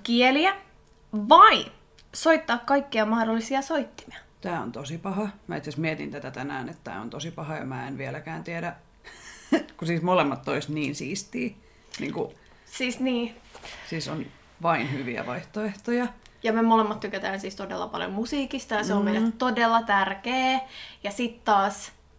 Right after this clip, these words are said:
Speaker 2: Ois niin hienoa
Speaker 1: kulttuurit
Speaker 2: osata
Speaker 1: ja
Speaker 2: puhua.
Speaker 1: kielet ja tollaset.
Speaker 2: Kyllä mä
Speaker 1: Niin.
Speaker 2: valitsen ne kielet, koska siis mä veikkaan, että se hyödyttäis mua enemmän.
Speaker 1: Kuin
Speaker 2: Kuin,
Speaker 1: soittaminen.
Speaker 2: niin, kuin se, että jos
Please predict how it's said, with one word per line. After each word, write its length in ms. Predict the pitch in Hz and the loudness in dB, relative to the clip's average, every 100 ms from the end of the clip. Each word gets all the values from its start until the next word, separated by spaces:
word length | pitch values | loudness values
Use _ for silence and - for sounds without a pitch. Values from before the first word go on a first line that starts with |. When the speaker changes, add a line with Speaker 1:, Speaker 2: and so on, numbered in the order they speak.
| _ - - - - | _ -20 -20 -16 -12
Speaker 2:
Ois 180 | 139 | -6
niin 220 | 165 151 143 | -4 -4 -2
hienoa 200 | 277 277 | 0 0
Speaker 1:
kulttuurit 440 | 277 269 247 240 | 2 4 4 2
Speaker 2:
osata 120 | 240 | -2
Speaker 1:
ja 20 | |
Speaker 2:
puhua. 80 | - | -2
Speaker 1:
kielet 440 | 247 233 220 214 220 | 2 4 4 2 0
ja 80 | |
tollaset. 600 | 214 214 214 220 220 220 - - | 2 2 2 0 -4 -6 -10 -4
Speaker 2:
Kyllä 140 | 254 247 | 4 6
mä 60 | |
Speaker 1:
Niin. 100 | 214 | 8
Speaker 2:
valitsen 340 | 190 180 160 147 | 6 2 -2 -6
ne 60 | 139 | -6
kielet, 540 | 135 107 113 165 - - - | -8 -8 -8 -10 -16 -20 -12
koska 320 | 165 - 151 | -12 -10 -8
siis 460 | 156 160 156 - - - - _ - | -6 -6 -8 -10 -16 -20 -20 _ -14
mä 80 | 165 | -6
veikkaan, 320 | 160 160 165 | -4 -2 0
että 100 | 165 | 0
se 100 | 180 | -2
hyödyttäis 680 | 156 165 143 135 - - - | -2 -2 -2 -6 -6 -6 -6
mua 260 | - 135 - - _ | -6 -6 -8 -12 _
enemmän. 540 | - - 73 120 151 - - - _ _ - - - | -12 -10 -10 -8 -8 -10 -14 -20 _ _ -20 -20 -14
Speaker 1:
Kuin 340 | - 220 - - - - - | -6 -6 -6 -16 -20 -20 -16
Speaker 2:
Kuin, 100 | - | -6
Speaker 1:
soittaminen. 600 | - - - - - - 107 | -4 -4 -6 -8 -8 -6 -6
Speaker 2:
niin, 220 | 90 - - | -6 -10 -14
kuin 280 | - - - | -14 -12 -10
se, 180 | 185 - - - - - | -10 -12 -20 -20 -20 -16
että 160 | 139 | -12
jos 140 | 120 | -12